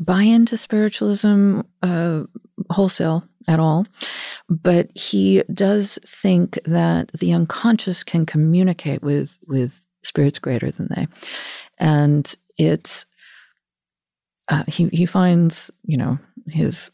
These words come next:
this one woman who, you know, he, he sicks this, you know, detective on for years, <laughs> and she's just infallible. <laughs> She's a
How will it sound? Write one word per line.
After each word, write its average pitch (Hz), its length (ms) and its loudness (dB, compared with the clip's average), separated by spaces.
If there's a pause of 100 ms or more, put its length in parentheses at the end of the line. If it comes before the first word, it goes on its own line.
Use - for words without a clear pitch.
this 147 220 -10
one 190 340 4
woman 143 320 2
who, 131 560 -2
you 127 160 -2
know, - 80 -2
he, 123 180 -10 (220)
he - 140 -20
sicks - 380 -8
this, - 260 -8 (200)
you 117 100 0
know, 113 100 -6
detective - 480 -4
on 131 140 0
for - 200 -8
years, 294 800 0 (160)
<laughs> - 120 -8
and 170 80 2
she's - 280 -4
just - 320 -2
infallible. 135 1000 -2
<laughs> 120 40 2
She's - 800 -6 (140)
a 135 140 0